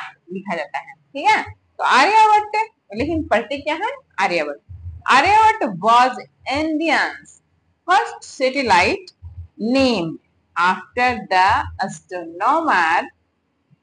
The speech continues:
हम्म, किसके नाम पे रखा गया है? Astronomer, जो हमारे देश के सबसे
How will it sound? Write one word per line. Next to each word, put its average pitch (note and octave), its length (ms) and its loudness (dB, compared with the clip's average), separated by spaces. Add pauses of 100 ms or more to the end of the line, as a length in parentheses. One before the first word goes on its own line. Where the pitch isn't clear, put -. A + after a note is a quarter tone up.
(120)
हम्म, F4 480 -6 (1160)
किसके D4+ 580 -2
नाम D4+ 240 0
पे F4 100 -4
रखा D#4 280 -2
गया D#4+ 260 -2
है? B4 180 0 (1200)
Astronomer, D4 840 -2 (560)
जो G#3+ 200 -2
हमारे A#3+ 380 0
देश A#3 300 -2
के E4 260 -10
सबसे D#4+ 440 -8